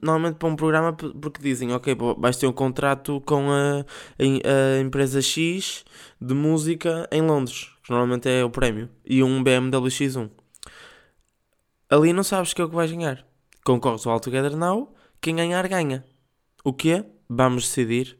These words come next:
É surpresa. Mas é surpresa para quem?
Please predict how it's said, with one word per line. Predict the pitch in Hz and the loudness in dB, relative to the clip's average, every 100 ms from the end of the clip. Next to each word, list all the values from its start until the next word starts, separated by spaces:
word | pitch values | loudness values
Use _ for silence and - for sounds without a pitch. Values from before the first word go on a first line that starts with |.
| _ - | _ -6
É | 117 | -4
surpresa. | - 117 127 123 113 110 _ _ _ _ _ _ _ _ _ _ _ | -4 -2 0 0 -2 -10 _ _ _ _ _ _ _ _ _ _ _
Mas | 135 151 | 2 4
é | 214 | 4
surpresa | 233 156 120 117 107 107 | 0 -2 0 0 0 -2
para | 104 101 | -4 -6
quem? | - - | -10 -14